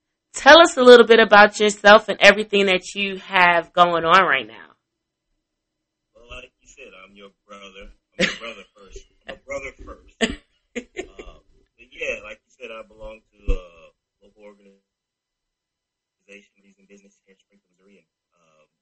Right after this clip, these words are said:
Speaker 2: we just try to help businesses in the community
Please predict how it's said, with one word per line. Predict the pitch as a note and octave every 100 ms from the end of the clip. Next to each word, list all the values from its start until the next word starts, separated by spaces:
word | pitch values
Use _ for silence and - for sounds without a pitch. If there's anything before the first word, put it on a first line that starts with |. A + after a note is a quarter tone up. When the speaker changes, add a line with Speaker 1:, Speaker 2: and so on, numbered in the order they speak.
| _ _ _ _
Speaker 2:
we | G2+
just | G2 G2+ _ _ _
try | A2+ G#2+
to | G2+ G2 F#2+ F#2
help | A2+ _ _ _ _ _ _
businesses | G#2+ A2+ A#2+ A#2+ B2+ B2
in | A#2+ A2+
the | G#2+
community | G#2 G#2+ A#2+ C3 C#3+ D3+ D3+